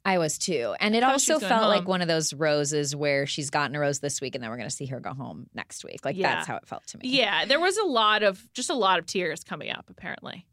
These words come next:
Speaker 1: Mm, oh my God.
Speaker 2: Like, all of the tears, basically.
Speaker 1: I'm ready to talk about that whenever we can. <laughs>
Speaker 2: Sure. But, but what's coming up?
Speaker 1: Sure.
Speaker 2: Yeah, well, let's get into it. First, I just wanna mention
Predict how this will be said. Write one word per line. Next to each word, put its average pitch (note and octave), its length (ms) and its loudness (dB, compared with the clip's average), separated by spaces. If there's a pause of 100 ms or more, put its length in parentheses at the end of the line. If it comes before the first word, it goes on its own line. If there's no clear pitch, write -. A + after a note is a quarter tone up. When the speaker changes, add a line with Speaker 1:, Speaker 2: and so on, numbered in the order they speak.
(120)
Speaker 1:
Mm, E3+ 680 -2
oh D#3 160 -2
my C3+ 220 -4
God. C3+ 520 -4
Speaker 2:
Like, G#3 140 -2
all G#3+ 180 4
of F#3 80 -6
the F#3 60 -10
tears, E3 360 -10
basically. D#3+ 240 -2
Speaker 1:
I'm D#3 120 -2
ready D3 180 0
to C3+ 80 0
talk C3+ 240 -8
about C3+ 200 -8
that D3 140 -8
whenever C3 320 -6
we B2 120 -10
can. F3+ 260 -2
<laughs> - 180 2
Speaker 2:
Sure. C#4+ 380 8
But, - 180 0
but B3+ 120 6
what's C4 180 2
coming B3+ 240 2
up? C4 260 2 (360)
Speaker 1:
Sure. A3+ 560 4 (100)
Speaker 2:
Yeah, E4 320 6
well, C#4 380 6
let's C4 240 0
get F#4+ 100 2
into D#4+ 260 0
it. - 120 -2
First, G#4+ 240 2
I C#4 80 4
just C#4+ 180 -2
wanna C4 180 0
mention A3 540 0